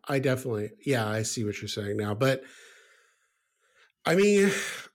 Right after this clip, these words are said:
they also need to, you need to educate yourself as a citizen if you live in the United States, um, and can vote. Educate yourself on,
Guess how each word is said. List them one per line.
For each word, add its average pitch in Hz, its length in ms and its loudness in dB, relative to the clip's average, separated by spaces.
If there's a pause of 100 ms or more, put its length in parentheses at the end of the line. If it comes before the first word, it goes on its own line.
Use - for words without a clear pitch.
(220)
they 190 80 2
also 233 280 2
need 208 240 2
to, 190 80 -2
you 170 180 -4
need 175 120 2
to 160 80 2
educate 143 440 0
yourself 117 460 -2
as 110 200 -2
a 110 120 0
citizen 110 680 2
if 104 160 -2
you 110 160 2
live 107 180 2
in 107 60 4
the 104 80 4
United 101 260 4
States, 98 540 0 (960)
um, 110 680 2 (420)
and 110 140 2
can 107 180 2
vote. 110 440 2 (600)
Educate 131 480 0
yourself 113 460 -2
on, 107 400 -4